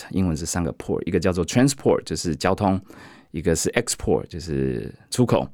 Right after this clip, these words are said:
然后另外一个是 import。那交通赚钱就是我们怎么去元宇宙嘛，那这个大家就是耳熟能详的，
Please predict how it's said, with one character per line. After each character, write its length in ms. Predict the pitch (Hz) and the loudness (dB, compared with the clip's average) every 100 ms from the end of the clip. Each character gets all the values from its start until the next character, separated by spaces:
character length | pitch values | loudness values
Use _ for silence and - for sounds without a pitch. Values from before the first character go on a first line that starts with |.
| - - - | -14 -18 -4
然 20 | |
后 100 | 85 | 2
另 120 | 101 | 4
外 120 | 95 | 4
一 20 | |
个 60 | 80 | 2
是 120 | - | -2
import。 420 | - 85 - - - - _ _ | -2 -2 -2 -4 -4 -14 _ _
那 120 | 190 | 2
交 240 | 190 175 185 | 4 4 4
通 240 | 185 175 | 2 2
赚 220 | 180 143 | 4 4
钱 480 | 107 - 82 82 87 - | 2 0 -2 0 -2 -4
就 100 | - | -6
是 140 | 82 90 | 0 2
我 100 | 82 | 2
们 140 | 76 | 0
怎 80 | 78 | -2
么 80 | 73 | -2
去 180 | 107 | 0
元 160 | 80 76 | 0 2
宇 120 | 87 | 0
宙 180 | - 78 | 2 0
嘛， 120 | 58 | 0
那 120 | 69 98 | -2 0
这 140 | 98 | 2
个 80 | 95 | 2
大 100 | 98 | 2
家 120 | 92 | 2
就 100 | 95 | 0
是 200 | - 87 | 2 2
耳 120 | 76 | 2
熟 180 | 85 90 | 2 4
能 140 | 95 101 | 4 4
详 260 | 98 82 | 2 2
的， 220 | 85 76 | 4 2